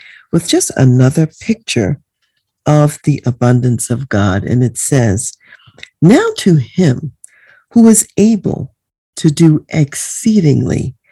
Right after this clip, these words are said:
abundantly above all that we ask or think, according to the power that works in us,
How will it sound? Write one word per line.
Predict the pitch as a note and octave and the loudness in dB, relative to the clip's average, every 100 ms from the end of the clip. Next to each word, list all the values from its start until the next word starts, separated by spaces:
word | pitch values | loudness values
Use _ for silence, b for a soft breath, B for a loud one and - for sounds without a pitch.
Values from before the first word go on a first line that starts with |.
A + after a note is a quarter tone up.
| _ _ _ _ - | _ _ _ _ -2
abundantly | F3+ F3 - A#3+ C#4 G#3+ C#3+ - B2 - D3+ _ b b b - | -2 -2 0 2 4 4 2 2 0 0 -4 _ b b b -2
above | D#3 F3 E3+ - _ | 0 2 2 -2 _
all | F#3 A3 A3+ D#3 B2 B2 | 0 2 4 2 0 -2
that | B2+ - | -2 -4
we | B2+ - - | -8 -6 -2
ask | G3+ A3+ A3 - - | 0 0 -2 -8 -6
or | E3 E3+ F3 | -2 0 -2
think, | E3+ - D3 A#2+ - - b b b b b | -4 -4 -2 -2 -4 -20 b b b b b
according | - G3 - D#4+ E4 D4 | -2 -2 2 4 4 2
to | C4+ | 0
the | C4 B3 | -2 -4
power | - - A#3+ A3 D3 | -8 -8 -4 -2 -2
that | C3 C3+ - | -2 -2 -2
works | C#3 E3 G3 - - - | 0 0 0 -6 -14 -2
in | G#3 G3 - | 0 0 -2
us, | G#2 - - - | -6 -6 -12 -18